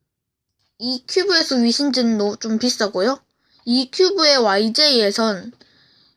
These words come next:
아까 전에 그 이 큐브 이것도 괜찮고요. 이거 구천 원짜리 관피 플러스,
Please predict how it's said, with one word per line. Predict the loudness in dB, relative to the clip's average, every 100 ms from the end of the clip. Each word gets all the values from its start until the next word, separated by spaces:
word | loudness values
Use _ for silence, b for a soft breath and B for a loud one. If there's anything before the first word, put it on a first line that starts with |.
| b
아까 | -14 -8 -4
전에 | 0 0 0
그 | -2 -6
이 | -4 -2 -2
큐브 | 0 0 -2 -4
이것도 | -4 -2 -4 -4
괜찮고요. | -4 -2 0 2 2 2 0 -2 _ _ _ _ _
이거 | -10 -6 -4 -6 -16 _ _ _ _
구천 | -16 -10 -4 -2
원짜리 | 2 2 2 0 -2
관피 | -2 0 0 0 -2 -4 -2
플러스, | 0 0 -2 -8